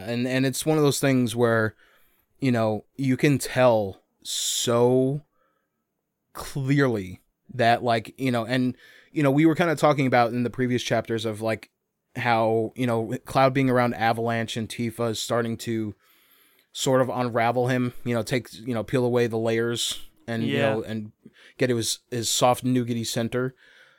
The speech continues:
Speaker 1: Um, <laughs> um, you know, and this, and this chapter really, like, the more time he spends with Aerith, the easier he, it, it, I think it is for him to be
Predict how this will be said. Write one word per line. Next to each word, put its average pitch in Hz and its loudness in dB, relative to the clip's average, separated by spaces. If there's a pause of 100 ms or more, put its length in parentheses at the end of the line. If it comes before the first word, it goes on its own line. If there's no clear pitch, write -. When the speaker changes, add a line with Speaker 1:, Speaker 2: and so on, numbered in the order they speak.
Speaker 1:
Um, 110 0
<laughs> - -6
um, 101 -2
you 131 -4
know, 120 -2
and 123 0 (120)
this, 123 0
and 123 0
this 165 4
chapter 160 2
really, 123 0 (320)
like, 113 -2
the 127 2
more 135 4
time 156 2
he 143 4
spends 131 -2
with 120 -2
Aerith, 110 -2
the 110 -6 (340)
easier 131 0
he, 107 -6
it, 117 -6 (120)
it, 127 -2
I 123 0
think 120 -4
it 117 -2
is 113 -4
for 110 -8
him 110 -4
to 101 -8 (760)
be 123 -2